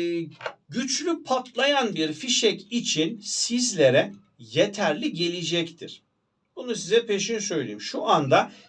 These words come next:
fişeğimiz artık kullanıma hazır ama, e, şimdi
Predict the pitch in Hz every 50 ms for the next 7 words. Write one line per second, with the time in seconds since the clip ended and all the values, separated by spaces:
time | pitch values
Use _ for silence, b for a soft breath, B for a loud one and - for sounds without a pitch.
0 | B - - - - - 170 160 - - - 196 196 202 202 196 190 220 294 320
1 | 311 - - - - b b b b b b b - - 311 294 285 - 339 320
2 | - - 254 247 240 240 247 240 262 269 262 208 208 247 285 285 - 330 359 370
3 | - - - 330 330 277 202 113 - - - b b b b b b b b -
4 | - 190 202 208 208 208 214 214 214 214 214 214 208 - - 330 311 262 190 139
5 | - -